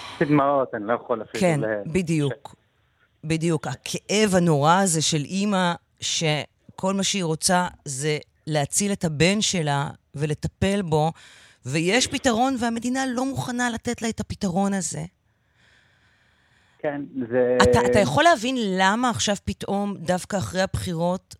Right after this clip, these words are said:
Speaker 2: מתחיל גל הפינויים? הרי זה, הרי זה לא היה הכרחי, אפשר היה לעצור את גל הפינויים הזה. גלנט בעבר עצר פינויים. היה שר שיכון, יואב גלנט, בזמנו,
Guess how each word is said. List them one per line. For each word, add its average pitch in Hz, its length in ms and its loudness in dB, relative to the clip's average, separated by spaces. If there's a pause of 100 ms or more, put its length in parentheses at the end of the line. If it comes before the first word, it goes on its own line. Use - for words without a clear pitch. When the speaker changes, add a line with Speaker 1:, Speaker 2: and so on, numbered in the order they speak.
Speaker 2:
מתחיל 185 440 -4
גל 175 240 2
הפינויים? 175 420 -2
הרי 254 200 -2
זה, 160 120 -2 (120)
הרי 160 200 -4
זה 151 100 -4
לא 185 140 0
היה 269 160 2
הכרחי, 139 460 -6
אפשר 214 200 -4
היה 269 180 -2
לעצור 262 400 -2
את - 80 -8
גל 139 180 -2
הפינויים 120 380 -6
הזה. 123 160 -4 (340)
גלנט 247 380 2
בעבר 214 440 4
עצר 262 360 2
פינויים. 127 440 -2 (260)
היה 196 160 2
שר 233 220 4
שיכון, 254 440 -2 (260)
יואב 196 280 2
גלנט, 254 440 2
בזמנו, 180 420 -2